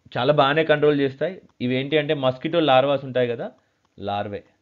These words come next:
of మస్కిటోని ఇవి, ఇవి తినేస్తూ ఉంటాయి అన్నమాట.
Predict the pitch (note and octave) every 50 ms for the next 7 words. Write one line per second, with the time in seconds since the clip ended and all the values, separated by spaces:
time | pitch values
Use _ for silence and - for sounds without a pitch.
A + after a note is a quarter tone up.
0 | _ _ _ _ _ _ _ _ _ _ _ _ - G#2+ A2 A2+ A2 A2 A2 -
1 | - C#3 B2+ C3 B2+ B2+ C3+ B2+ B2 A#2 A2+ A2+ A2 G#2+ G#2+ A2+ G#2+ A2+ A#2 A#2
2 | - - A2+ G#2 G2 F#2+ F#2 F#2 F2 - E2+ -